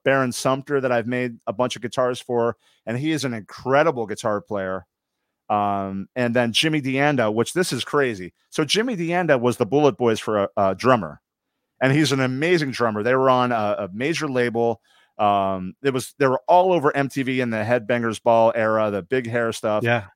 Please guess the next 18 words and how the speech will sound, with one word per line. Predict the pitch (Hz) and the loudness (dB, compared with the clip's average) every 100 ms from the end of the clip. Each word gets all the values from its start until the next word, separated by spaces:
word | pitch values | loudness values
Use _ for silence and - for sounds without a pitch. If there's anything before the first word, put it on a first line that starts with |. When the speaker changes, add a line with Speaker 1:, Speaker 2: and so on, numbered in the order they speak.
| _ | _
Speaker 1:
Famous, | - 196 226 220 - - | 0 2 4 2 0 0
like, | 156 - | 0 2
famous | 214 214 180 - | 0 2 0 2
guy. | 127 92 82 _ _ _ _ - | 2 2 -2 _ _ _ _ -4
So | - 185 | 2 2
now, | 170 269 254 135 | 4 6 8 6
all | 139 156 | 6 4
these | 175 147 | 2 -2
years | 175 190 | -4 -2
later, | 185 151 | -2 0
he's | 165 | -2
been | - 160 | -4 -4
the | |
drummer | 117 151 147 | 0 0 0
for | 135 | 0
George | 120 135 139 - | 0 2 2 0
Lynch's | 190 180 139 | -4 -4 -4
band | 123 117 117 120 | -2 -2 -2 -4